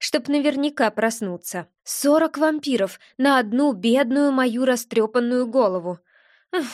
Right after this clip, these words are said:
и почему я так и не завела себе маленькую баллисту? Отстреливалась бы осиновыми кольями, держала бы круговую оборону. Я вытащила из-под кровати кеды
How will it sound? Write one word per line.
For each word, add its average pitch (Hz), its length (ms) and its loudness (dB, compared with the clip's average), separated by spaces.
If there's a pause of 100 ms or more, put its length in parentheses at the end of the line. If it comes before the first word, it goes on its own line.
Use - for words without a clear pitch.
(180)
и 320 160 -4
почему 302 440 -2
я 311 160 0
так 277 200 -2
и 277 60 -2
не 254 120 0
завела 226 400 0
себе 262 280 -4
маленькую 240 560 -2
баллисту? 190 640 -6 (320)
Отстреливалась 330 800 2
бы 240 140 2
осиновыми 240 560 -2
кольями, 226 600 -2 (200)
держала 254 560 2
бы 226 120 -4
круговую 226 640 0
оборону. 196 520 -4 (320)
Я 320 240 2
вытащила 269 560 2
из-под 247 400 -4
кровати 226 580 -2
кеды 269 480 -2